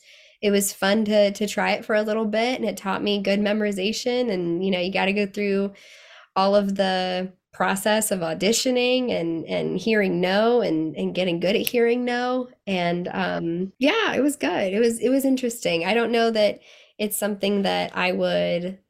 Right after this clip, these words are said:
uh, recommend for everyone. You have to have really thick skin. Um, but it was a good experience for me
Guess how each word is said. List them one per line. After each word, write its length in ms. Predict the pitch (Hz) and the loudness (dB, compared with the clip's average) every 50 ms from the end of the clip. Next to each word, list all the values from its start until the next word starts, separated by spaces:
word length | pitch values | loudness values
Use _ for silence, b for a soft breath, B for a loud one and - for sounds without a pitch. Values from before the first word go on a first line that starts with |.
| _ _ | _ _
uh, 520 | - 185 180 170 170 165 170 - - - 208 - _ | -2 -2 0 0 -2 -2 -4 -4 -6 -6 -10 -10 _
recommend 440 | 202 208 214 208 208 214 190 190 190 | 2 2 2 2 2 2 2 2 0
for 80 | - | -2
everyone. 520 | - - 175 175 175 185 214 220 226 240 262 | -4 -4 -2 0 0 2 2 2 2 2 2
You 80 | 262 | 2
have 140 | 208 202 196 | 2 0 0
to 80 | 196 185 | -4 -6
have 180 | 185 175 175 | -6 -6 -4
really 200 | 175 175 175 185 | -2 -2 -2 -2
thick 220 | 190 - 196 190 190 | -2 -2 -4 -4 -2
skin. 540 | - - - 185 180 180 185 202 240 262 - b b b b b b b b b b b b _ - | -6 -4 -2 0 0 2 2 0 0 -2 -6 b b b b b b b b b b b b _ 2
Um, 460 | 202 196 190 185 170 165 160 165 185 | 2 4 4 4 2 2 0 -2 -4
but 300 | 196 - 190 175 170 170 | -2 0 0 0 0 0
it 120 | - 202 | 0 0
was 160 | 196 196 190 | 0 0 0
a 20 | 190 | 0
good 140 | 190 190 180 | 0 0 0
experience 640 | 180 - - - 175 170 170 160 160 - - - - | -2 -4 -6 -6 -4 -4 -4 -4 -4 -4 -6 -6 -4
for 440 | - 170 165 160 147 143 143 143 - _ _ _ | -2 -4 -2 -2 -2 -4 -6 -8 -12 _ _ _
me 340 | 185 147 139 135 - 196 - | -6 -4 -4 -6 -8 -12 -10